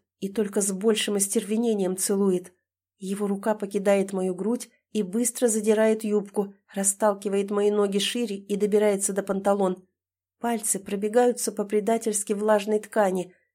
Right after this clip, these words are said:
и только тут Дарси на мгновение отстраняется, чтобы смерить меня победным затуманенным взглядом.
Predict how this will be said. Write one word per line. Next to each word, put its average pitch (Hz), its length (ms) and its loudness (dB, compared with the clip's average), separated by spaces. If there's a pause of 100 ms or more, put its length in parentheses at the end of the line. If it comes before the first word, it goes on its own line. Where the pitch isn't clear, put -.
(200)
и 202 120 -4
только 196 320 -2
тут 254 500 -4
Дарси 214 440 0
на 208 100 0
мгновение 202 640 0
отстраняется, 196 1040 -2 (320)
чтобы - 380 -8
смерить 190 520 0
меня 185 220 -2
победным 185 560 -2
затуманенным 180 680 -2
взглядом. 175 580 -2